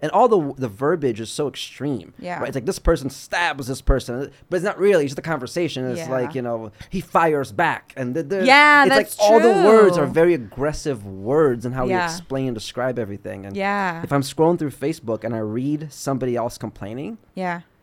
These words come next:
Speaker 1: I'm reading it out loud in my head.
Speaker 2: Yeah.
Speaker 1: So I'm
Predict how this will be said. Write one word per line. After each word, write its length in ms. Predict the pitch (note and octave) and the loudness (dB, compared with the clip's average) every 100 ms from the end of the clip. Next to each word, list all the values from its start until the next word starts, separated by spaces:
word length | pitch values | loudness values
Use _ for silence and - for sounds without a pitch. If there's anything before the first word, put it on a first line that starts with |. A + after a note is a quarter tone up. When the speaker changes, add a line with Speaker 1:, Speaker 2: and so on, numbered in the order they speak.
| _ _ _ _ - | _ _ _ _ -6
Speaker 1:
I'm 240 | C#3 D3+ | -4 -2
reading 320 | C#3 F3+ E3 | 0 0 0
it 40 | C#3 | 0
out 140 | B2+ A#2+ | -2 -2
loud 180 | B2 | 0
in 80 | B2 | -2
my 120 | G#2+ | -4
head. 400 | G#2 C3+ F2+ E2 - | -6 -6 -6 -12 -18
Speaker 2:
Yeah. 300 | F#3+ F#3 F#3 | -14 -12 -12
Speaker 1:
So 240 | F#3 C#3+ - | -6 -6 -2
I'm 500 | C3+ C#3 C3+ B2+ | 0 2 2 0